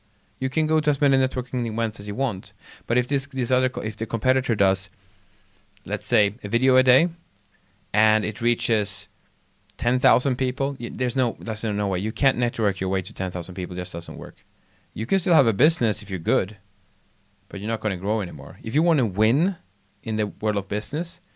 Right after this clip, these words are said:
you will have to do authentic content. There, there is no other way, because the ones who do will start to win, because the customer will know, like, and trust them. Okay, I will go dive deeper into this,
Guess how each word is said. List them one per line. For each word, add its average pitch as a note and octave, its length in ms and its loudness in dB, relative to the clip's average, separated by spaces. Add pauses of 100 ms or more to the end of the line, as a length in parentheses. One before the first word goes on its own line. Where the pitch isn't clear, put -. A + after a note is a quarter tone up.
(500)
you G#2 220 -2
will A#2 180 0
have G#2+ 200 2
to F#2+ 100 -2
do G2 200 0
authentic F#2 380 -6
content. - 480 -10 (200)
There, A2+ 160 2
there A2 240 2
is G2+ 160 -4
no G2 100 -2
other F#2 160 -4
way, G2+ 300 -6 (800)
because A2 300 -2
the A#2 80 2
ones A2+ 240 2
who A2 100 0
do A#2+ 180 4
will G2 160 2
start F2+ 280 -2
to F2+ 80 -6
win, F2 300 -8 (260)
because G2 320 -4 (160)
the F#2 120 -10
customer G#2+ 420 -2
will F#2 120 -2
know, F2+ 300 -4 (100)
like, F2+ 280 -10
and F2+ 120 -14
trust - 280 -10
them. E2+ 160 -14 (680)
Okay, - 160 2
I C#3 160 8
will E3 120 6
go D#3 220 6
dive B2 540 0
deeper B2 320 0
into A2+ 280 0
this, G#2 300 -4